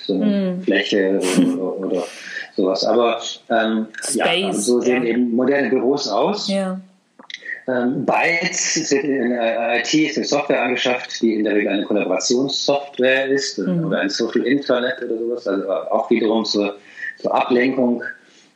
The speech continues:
Speaker 1: beiträgt. Und Behavior, ähm, da entsteht halt gerade eine Arbeitskultur, in der es normal ist, dass wir abends um elf noch die E-Mails beantworten, aber morgens um neun doch wieder am Schreibtisch
Speaker 2: Mhm.
Speaker 1: sitzen. Und diese drei Sachen zusammen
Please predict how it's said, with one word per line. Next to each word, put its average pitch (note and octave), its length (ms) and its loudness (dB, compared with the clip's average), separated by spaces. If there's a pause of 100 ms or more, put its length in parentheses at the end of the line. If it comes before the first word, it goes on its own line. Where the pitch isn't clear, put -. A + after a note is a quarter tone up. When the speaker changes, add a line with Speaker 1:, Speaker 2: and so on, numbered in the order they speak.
(100)
Speaker 1:
beiträgt. - 880 0 (320)
Und A2 120 -2
Behavior, B2 1000 2
ähm, A2 340 0 (380)
da A2+ 160 0
entsteht A2 380 0
halt A2+ 120 0
gerade G#2+ 160 2
eine G#2+ 120 0
Arbeitskultur, A2+ 960 0
in G2+ 100 0
der G#2 180 0
es G2+ 140 -6
normal A2 420 2
ist, G#2+ 200 -2
dass A#2 140 -4
wir G#2 120 0
abends G2+ 220 -2
um G#2+ 80 -2
elf A2 220 0
noch - 120 -4
die G#2 140 0
E-Mails A2 240 0
beantworten, G#2 520 -2
aber G#2 120 0
morgens G2+ 340 -2
um G2 80 -2
neun F#2 200 0
doch G2+ 180 -8
wieder E2+ 160 -4
am - 80 -10
Schreibtisch - 640 -4
Speaker 2:
Mhm. F#3 360 0
Speaker 1:
sitzen. G#2+ 360 -2
Und G2 80 0
diese A2+ 160 2
drei G#2+ 320 2
Sachen A2+ 260 -2
zusammen C3 800 0